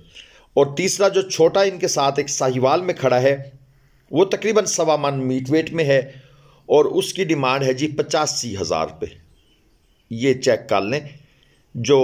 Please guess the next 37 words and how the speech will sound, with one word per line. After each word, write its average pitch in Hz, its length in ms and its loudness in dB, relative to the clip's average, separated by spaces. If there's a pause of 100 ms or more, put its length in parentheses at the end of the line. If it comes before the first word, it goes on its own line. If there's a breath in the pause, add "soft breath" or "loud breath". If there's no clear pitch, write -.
(440)
एक - 280 0
टिपिकल 156 440 -2
चोलस्तानी 120 640 -2
प्रिंट 139 420 -4
है, 113 220 4
चोलस्तानी 110 640 -2
ब्यूटी 123 440 -2
है, 120 200 4
वो 120 160 4
आपको 104 380 0
देखने 110 300 -2
को 135 100 2
मिल 147 140 -4
रही 156 200 0
है। 127 360 0 (640)
और 135 120 4
साथ 131 340 -4 (120)
ये 127 100 2
तीसरा 120 360 -4
मौजूद 90 380 -4
है। 90 80 0 (800 soft breath)
दोस्तों, 208 260 2
ख़रीदारी 170 420 0
के 190 140 -2
सिलसिले 180 380 -4
में 165 240 -2
जिन 147 220 -4
भाइयों 131 280 2
को 147 140 0
एक्सपीरियंस 127 640 -2
नहीं 147 220 -2
है 143 140 0
ख़ुद 131 180 -2
से 135 160 -2
ख़रीदारी 113 420 -2
करने 113 280 -4
का, 127 160 -4